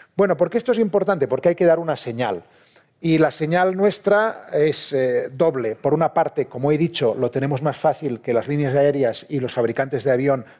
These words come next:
para descarbonizarnos. En el veintiséis, eh, no solo seremos neutros en carbono, sino que, eh, habremos reducido en un noventa y dos por ciento más o menos el, el C O dos que emiten nuestros, eh,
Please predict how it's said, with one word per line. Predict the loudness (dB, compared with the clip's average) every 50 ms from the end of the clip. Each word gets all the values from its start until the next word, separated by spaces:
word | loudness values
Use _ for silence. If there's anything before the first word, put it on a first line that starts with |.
| _ _
para | -4 -4 -4
descarbonizarnos. | -4 -8 -4 -4 -4 -4 -2 -2 -2 -4 -4 -2 -2 -2 -2 0 0 0 0 0 -2 -4 -14 -20 -20 -20 _ _
En | -4 -2 2
el | 2 2
veintiséis, | 2 2 0 -2 -6 -6 -4 0 0 0 0 -2 -6 -12 -18 -20 _ _ -20 _ _ _ _
eh, | -2 0 0 0
no | 0 0 -2
solo | 0 2 2 2 2
seremos | 0 0 0 0 0 -2 -2 -2
neutros | -2 0 0 0 0 0 -2 -2 -2 -2
en | -4 -2
carbono, | 0 -2 0 2 2 0 2 0 -2 -4
sino | -2 -4 -2 -2 -2 -2
que, | 0 0 0 0 0 -4 -14 -20 -20 -20 _ _
eh, | -4 -2 -2 0 0
habremos | 0 0 0 0 0 0 2
reducido | 2 2 2 2 2 0 2 0 2 2 2 0
en | 0
un | -2 0 0
noventa | 0 0 0 -2 -2 -2
y | 0
dos | 0 0 -2 -2
por | -4 -4 -4 -4
ciento | -2 -2 -2 -2 -2 0 -2 0
más | 0 -2 -4 -4
o | -2
menos | 0 0 0 0 0 -2 -2 -4 -10 -14 -20 -20 _ _ _ _ -2
el, | 0 2 2 2 4 4 2 2 2 0 -4 -2
el | 0 0 0 0
C | 0 0 0 2 2
O | 2
dos | 2 0 -2
que | -2 -2 -2
emiten | 0 0 -2 0 0 -2 -2 -2
nuestros, | -6 -8 -6 -4 0 0 0 0 0 2
eh, | 2 4 6 6 4 2